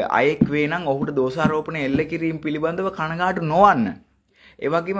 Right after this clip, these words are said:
පිටරට වලින් උදව් උපදව් කරනවා නම් ඒවා අරගෙන නිසි ලෙස භාවිතා කරමින් සමාජය පිළිබඳව නිවැරදි ද-, දැක්මකට එන්න පුළුවන්කම ලැබෙන. ඔබ, ඔබට මතකයි මම මුලින්ම හිටපු ස්වරූපය. පසු කාලෙන මට ලෝකෙම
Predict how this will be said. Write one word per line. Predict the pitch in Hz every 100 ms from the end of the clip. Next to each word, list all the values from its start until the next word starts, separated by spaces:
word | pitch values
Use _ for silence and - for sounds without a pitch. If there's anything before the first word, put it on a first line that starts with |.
| 165
පිටරට | 143 143 165
වලින් | 175 175 180 165
උදව් | 147
උපදව් | 165 170 175 175
කරනවා | 175 170 180 185
නම් | 180
ඒවා | 170 175
අරගෙන | 156 175 185
නිසි | 160 147 175
ලෙස | 180 185
භාවිතා | 160 147 160 175
කරමින් | 170 185 190 196
සමාජය | 175 160 165 170 180
පිළිබඳව | 180 180 175 190 185
නිවැරදි | 170 160 170 175
ද-, | 151 139 131
දැක්මකට | 143 143 202 208 214
එන්න | 208 180 165
පුළුවන්කම | 151 147 143 143 156 135 - 233
ලැබෙන. | - 151 151
ඔබ, | 135 143 -
ඔබට | 147 156
මතකයි | 170 156 - 185
මම | 180
මුලින්ම | 156 160 170
හිටපු | 165 160 165
ස්වරූපය. | 151 170 180 147 101 208 233 -
පසු | 135 139
කාලෙන | 170 170 170 175
මට | 160 143
ලෝකෙම | 135 135 139 156 160